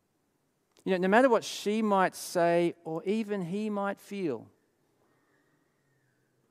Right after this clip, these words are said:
no matter what our world says, or perhaps even we might feel,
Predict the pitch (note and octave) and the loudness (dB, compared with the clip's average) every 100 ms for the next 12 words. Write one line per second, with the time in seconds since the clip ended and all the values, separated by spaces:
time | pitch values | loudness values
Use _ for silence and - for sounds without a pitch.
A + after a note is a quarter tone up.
0 | _ _ _ _ _ _ _ _ _ _ | _ _ _ _ _ _ _ _ _ _
1 | F#3 G#3+ C#4 C4 A3 G#3 - G3+ A#3+ B3 | 0 4 4 4 2 2 0 2 4 4
2 | F#3+ F3+ E3+ D3+ B2 - C3+ G#2+ F#2 - | 2 2 2 2 -4 -6 -2 -2 -4 -12
3 | - - - _ _ _ _ _ _ _ | -18 -20 -20 _ _ _ _ _ _ _
4 | _ _ _ _ _ _ _ _ _ _ | _ _ _ _ _ _ _ _ _ _
5 | E3 E3 E3 F#3 - F#3 F#3 F#3 E3 F3 | -10 -6 0 0 2 2 2 -2 -2 0
6 | G3+ A3+ A#3 G3+ C#3 B2 - - B2 A#2+ | 2 2 0 2 2 0 -4 -12 -6 -4
7 | A2 | -4